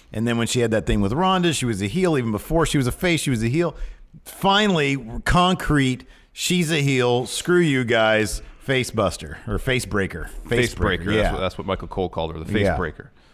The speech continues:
Speaker 2: Um, anyway, so after dance break from Carmella, um, match carries on. Uh, Mickie James was eliminated. Um, Sonya Deville hit her with a sliding knee,
Speaker 1: Oh,
Speaker 2: but
Speaker 1: we, we need to mention also in the pre-show,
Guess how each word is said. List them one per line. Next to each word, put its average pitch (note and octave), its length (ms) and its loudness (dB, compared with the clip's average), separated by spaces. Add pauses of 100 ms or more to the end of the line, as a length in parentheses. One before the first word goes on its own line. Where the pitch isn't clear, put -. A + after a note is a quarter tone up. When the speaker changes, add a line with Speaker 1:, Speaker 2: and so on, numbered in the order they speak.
(480)
Speaker 2:
Um, F2+ 320 -4
anyway, G2+ 340 0
so G#2+ 160 -4
after A2+ 400 0
dance A2+ 360 -2
break A2 260 -4
from F#2 140 -14
Carmella, F2+ 600 -2 (540)
um, E2+ 480 -6
match G#2 320 -4
carries G2+ 360 0
on. E2 340 -2 (540)
Uh, G1+ 640 -14 (200)
Mickie A2 340 -4
James G#2 480 0 (360)
was G2 280 -4
eliminated. G2+ 680 -2 (360)
Um, D#2+ 440 -8
Sonya G2 400 -4
Deville F#2 480 0
hit F2 160 -8
her F#2 80 -2
with F2 100 -4
a F2 60 -8
sliding F#2 420 -2
knee, F#2+ 220 -2
Speaker 1:
Oh, B2+ 160 -2
Speaker 2:
but B2 180 2
Speaker 1:
we, B2 120 -6
we C3 140 -2
need C#3+ 180 2
to C3+ 60 4
mention B2 320 2
also A2+ 360 -2
in F#2+ 100 -4
the F#2 80 -4
pre-show, F#2 1000 0